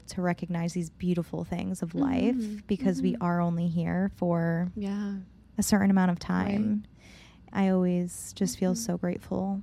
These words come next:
Speaker 1: for
Speaker 2: Mm-hmm.
Speaker 1: being me.
Speaker 2: Wait, I loved that. I was also so Leo moon. So grateful for being me.
Speaker 1: Me.
Speaker 2: But true, truly.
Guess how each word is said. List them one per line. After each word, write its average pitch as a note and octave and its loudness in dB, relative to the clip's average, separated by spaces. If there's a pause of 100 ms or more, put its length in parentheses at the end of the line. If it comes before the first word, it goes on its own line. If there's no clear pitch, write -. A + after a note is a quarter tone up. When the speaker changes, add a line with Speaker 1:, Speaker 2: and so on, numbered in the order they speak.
(160)
Speaker 1:
for F#3 2
Speaker 2:
Mm-hmm. F3 -8 (340)
Speaker 1:
being F3 2
me. F#3 0 (800)
Speaker 2:
Wait, A#3+ 0
I A#3 -2
loved A#3 -2
that. G3+ 2
I - 2
was C4 2
also B3 4
so C4 2
Leo A#3 6
moon. G3+ 0 (240)
So C4+ -4
grateful A3 4
for G#3 -4 (540)
being A#3 2
me. A#3 0 (520)
Speaker 1:
Me. A#3 0
Speaker 2:
But D4 4
true, C4+ 2 (180)
truly. A3+ 0